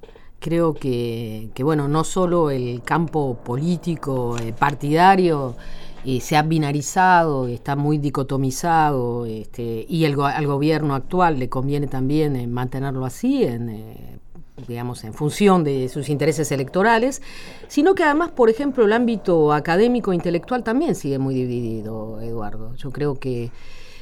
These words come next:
que hay, este, todavía, este, sectores muy ligados al kirchnerismo que tienen diferentes puntos ciegos, que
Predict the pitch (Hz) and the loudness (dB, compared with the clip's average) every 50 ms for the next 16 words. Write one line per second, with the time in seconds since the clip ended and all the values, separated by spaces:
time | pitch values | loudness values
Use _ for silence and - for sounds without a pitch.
0 | - - - - 170 175 180 180 180 180 170 160 147 - - 156 151 147 147 139 | -16 -12 -2 2 4 4 6 6 6 6 4 4 2 0 0 2 2 2 2 0
1 | 131 - 160 156 151 151 156 156 180 208 220 233 240 240 233 160 151 139 131 127 | 0 -2 0 0 2 0 0 2 2 4 6 6 6 8 6 6 4 2 2 -2
2 | 127 - - 131 131 127 131 131 127 123 123 123 123 120 120 123 123 123 117 127 | -4 -4 -4 -2 0 0 0 0 0 0 -2 -2 -2 -4 -4 -6 -6 -8 -10 -10
3 | 131 131 127 123 - - - - 147 135 - - 220 220 196 156 165 175 175 160 | -10 -10 -10 -10 -12 -10 -6 -4 -4 -2 2 2 4 4 4 2 2 2 2 2
4 | 156 175 180 170 - 156 127 - 147 117 143 147 151 196 240 254 - - 269 302 | 2 2 2 2 0 -4 -6 -6 -6 -6 -4 -2 0 0 0 0 0 0 -2 -2
5 | 330 359 - - - - - - - - - - - - - - - - - 151 | -2 -4 -8 -12 -18 -20 -20 -20 -20 -18 -20 -20 -20 -20 -20 -20 -12 -4 0 2
6 | 151 151 147 - 165 165 165 156 151 151 143 139 135 135 131 127 123 120 120 131 | 2 2 2 2 2 2 2 2 2 2 0 0 0 0 0 -2 -2 -4 -4 -6
7 | 131 - 151 147 165 160 151 151 - - 160 143 135 131 - - 214 220 233 233 | -6 -4 -2 0 0 0 0 -4 -4 -4 -4 -4 -4 -6 -6 -2 0 2 2 4
8 | 240 254 247 226 - - - - 131 123 123 120 | 4 2 2 0 -2 -8 -10 -8 -6 -6 -6 -8